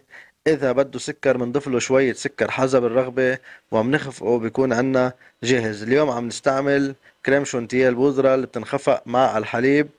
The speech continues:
طبعًا المقادير كلها رح تكون أسفل الفيديو أيضًا مكتوبة. من بعد ما تنخفق عندي هيدي الكريمة بشكل جيد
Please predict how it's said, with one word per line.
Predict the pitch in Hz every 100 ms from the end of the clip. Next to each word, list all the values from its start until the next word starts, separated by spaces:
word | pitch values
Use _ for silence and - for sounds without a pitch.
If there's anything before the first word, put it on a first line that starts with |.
| _ _ _ _ _ _ _ _ _ _ _ _ _ _
طبعًا | - 147 123 117
المقادير | 113 117 120 147
كلها | 160 147 117
رح |
تكون | - - 135
أسفل | - - 131
الفيديو | 117 135 131 -
أيضًا | 131 135
مكتوبة. | 117 110 - 147 143 151 151 160 _ _ _
من | 123 127
بعد | 156 147 123
ما | 113
تنخفق | 120 - 151 117
عندي | 127 139 120
هيدي | 131 123
الكريمة | 113 139 139 127
بشكل | 101 147 - 127 113
جيد | 123 135 139 143 143